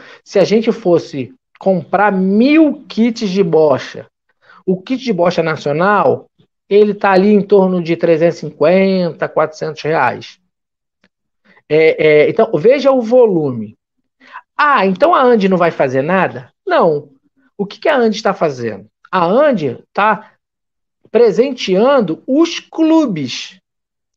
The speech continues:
E aí, cada técnico de clube, cada presidente de clube tá, da melhor maneira, dividi-, entregando esses kits pros atletas, compartilhando,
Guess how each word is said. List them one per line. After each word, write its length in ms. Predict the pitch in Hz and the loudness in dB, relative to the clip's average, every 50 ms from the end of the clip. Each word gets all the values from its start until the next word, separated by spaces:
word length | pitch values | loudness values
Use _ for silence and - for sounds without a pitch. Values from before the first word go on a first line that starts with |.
| _ _ _ - | _ _ _ -4
E 140 | 262 302 320 | -2 0 0
aí, 500 | 254 196 165 185 233 277 262 208 - - _ _ _ _ _ _ _ - | 0 0 0 0 0 0 -2 -4 -6 -10 _ _ _ _ _ _ _ -6
cada 340 | - 262 330 339 330 269 233 | -2 0 0 0 0 -2 -4
técnico 1160 | - - _ _ - 208 202 220 226 220 220 - - 170 160 151 - - 143 135 123 110 - - | -4 -6 _ _ 2 2 4 4 2 0 -2 -6 -8 -8 -8 -8 -10 -10 -8 -8 -8 -10 -12 -14
de 100 | 131 139 | -14 -14
clube, 460 | 135 - - 160 185 190 170 147 139 135 | -12 -4 0 2 4 4 4 2 0 -2
cada 260 | - 202 214 240 226 | -2 0 0 0 -2
presidente 840 | - 220 208 208 180 165 160 135 120 143 170 202 226 220 - - | 0 0 0 0 0 -2 -8 -6 -2 0 2 2 2 0 -4 -8
de 120 | 147 135 131 | -10 -12 -12
clube 560 | - - 170 202 220 202 156 123 113 - _ _ _ _ _ _ _ - - _ _ _ _ _ | -8 -4 0 0 0 0 0 -4 -10 -14 _ _ _ _ _ _ _ -20 -20 _ _ _ _ _
tá, 400 | - 269 220 202 165 - - _ _ _ _ _ - | -4 -2 0 0 -2 -4 -8 _ _ _ _ _ -4
da 140 | 196 208 233 | -2 -2 0
melhor 640 | 254 254 240 208 190 185 202 226 277 302 269 262 | 2 2 2 2 2 2 2 2 2 0 0 -2
maneira, 680 | 240 214 180 156 147 170 208 240 240 208 147 131 - _ _ _ _ _ _ _ _ _ _ - 151 143 147 - _ _ - 180 - | -2 -2 -4 -4 -2 0 0 0 0 0 -2 -4 -8 _ _ _ _ _ _ _ _ _ _ -20 -20 -18 -18 -20 _ _ -20 -20 -16
dividi-, 640 | 131 - 196 233 226 208 269 262 220 170 147 170 180 | -10 -6 -4 -4 -2 -2 -2 -4 -4 -6 -8 -8 -4
entregando 800 | 214 226 247 226 294 285 277 247 190 196 233 277 302 311 269 254 | -2 -2 -2 0 0 0 0 2 2 2 2 2 2 0 0 0
esses 260 | 240 233 - 214 208 208 | -2 0 -2 -4 -4 -4
kits 360 | - 202 196 190 - - - | -4 -6 -6 -6 -6 -8 -10
pros 260 | - 170 160 160 160 | -8 -6 -6 -4 -2
atletas, 720 | 185 185 185 - 190 180 175 160 147 - - 147 139 - - - - _ | -2 -2 -2 0 0 2 2 2 0 -2 -4 -8 -8 -8 -12 -20 -20 _
compartilhando, 1300 | - - 220 220 202 220 226 226 220 - - - 269 247 214 220 220 233 240 240 233 208 180 196 208 202 | -4 0 0 0 2 2 0 -2 -2 -2 -2 -4 -2 0 2 2 4 4 4 4 4 2 2 2 2 2